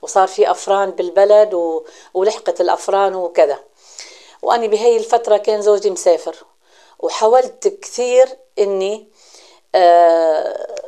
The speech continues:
أمن خبزاتي. طبعًا ما في كان سيارات مثل اليوم توزع خبز لباب البيت، وما في هذه الأمور، و-، وكان الوضع كثير بالنسبة لل-،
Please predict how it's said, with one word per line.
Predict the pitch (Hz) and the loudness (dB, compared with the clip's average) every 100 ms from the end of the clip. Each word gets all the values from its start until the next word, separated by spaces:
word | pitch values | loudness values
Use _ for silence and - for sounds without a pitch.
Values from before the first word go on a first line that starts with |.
| - - _ _ _ _ - | -16 -18 _ _ _ _ -2
أمن | 277 247 220 | 0 0 -2
خبزاتي. | - 202 208 202 208 | -4 -2 2 2 2
طبعًا | 226 214 | 0 2
ما | 220 226 | 0 -2
في | 233 | -4
كان | 220 214 | 0 0
سيارات | - 214 214 214 208 | 4 4 6 4 0
مثل | 196 | -6
اليوم | 196 220 214 | 2 2 2
توزع | - 196 190 | 0 0 0
خبز | 180 220 190 190 | -2 -2 0 2
لباب | 185 190 | 4 2
البيت، | 185 170 208 208 202 | 0 2 4 4 2
وما | 180 202 | -2 0
في | 208 226 208 190 | -2 -2 0 2
هذه | 190 190 | 2 2
الأمور، | 180 185 180 196 | 2 0 -2 -4
و-، | 202 196 202 - _ _ | -4 -4 -8 -16 _ _
وكان | - 196 269 247 226 | -6 -2 2 4 4
الوضع | 220 233 214 196 | 4 4 4 0
كثير | - - 220 220 | -4 -4 2 2
بالنسبة | 196 185 190 190 196 | 2 -2 -2 -4 0
لل-، | 185 185 180 180 175 165 165 - | 2 2 0 -6 -6 -10 -12 -12